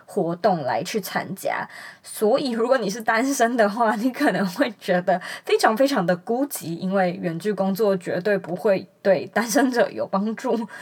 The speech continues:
嗯，不过如果你是要去计划旅行，也许这样的工作形态能够符合你的期望，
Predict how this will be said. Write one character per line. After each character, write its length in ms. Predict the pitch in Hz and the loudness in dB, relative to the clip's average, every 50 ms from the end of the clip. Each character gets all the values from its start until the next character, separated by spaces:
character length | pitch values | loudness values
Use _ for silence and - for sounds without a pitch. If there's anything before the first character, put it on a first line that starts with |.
| - - - - - - - | -14 -14 -12 -12 -14 -8 -2
嗯， 500 | 220 214 214 208 208 202 208 214 214 202 - | 2 2 4 4 4 4 2 0 -4 -6 -6
不 120 | 226 247 | -8 -6
过 300 | 262 - 392 370 311 262 | -2 2 4 6 6 6
如 160 | 233 214 226 240 | 6 4 4 4
果 80 | 277 | 4
你 140 | 254 185 170 | 4 4 -2
是 100 | - 233 | 0 0
要 100 | 214 220 | 0 0
去 280 | 214 - 240 214 196 185 | 0 0 -4 -4 -4 -8
计 260 | - - 254 233 220 | -10 -8 -6 -4 -4
划 300 | 196 - 247 220 196 180 | 0 2 2 4 4 4
旅 260 | 180 180 180 175 - | 2 2 0 -2 -2
行， 300 | - - - - - 104 113 - - - - - - - - _ | -4 -8 -8 -8 -8 -10 -10 -12 -12 -14 -16 -18 -20 -20 -20 _
也 320 | - 220 220 220 240 277 370 | -4 0 2 2 2 2 0
许 360 | 392 - - - 269 233 202 | -2 -4 -6 -4 -2 -2 -2
这 140 | 180 - 277 | 0 2 2
样 160 | 277 254 247 | 2 2 4
的 80 | 220 202 | 2 2
工 240 | 196 220 220 220 226 | 2 2 0 0 0
作 180 | 254 240 214 | 0 0 0
形 320 | 202 208 - 202 175 175 180 | 0 0 -2 -2 -2 -2 -2
态 220 | - 226 226 196 | -2 -2 -2 -2
能 280 | 196 190 185 190 202 220 | 0 0 -2 -2 -2 0
够 180 | - 302 277 233 | 2 2 2 2
符 240 | - - 208 185 175 | 0 -4 -4 -4 -4
合 220 | - - 165 180 | -2 -4 -4 -2
你 120 | 196 185 | -2 -2
的 160 | 143 143 120 180 | -2 -2 -4 -4
期 320 | - - - - 190 165 - | -4 -6 -6 -6 -6 -6 -4
望， 280 | 233 285 294 - - | 0 0 0 0 -2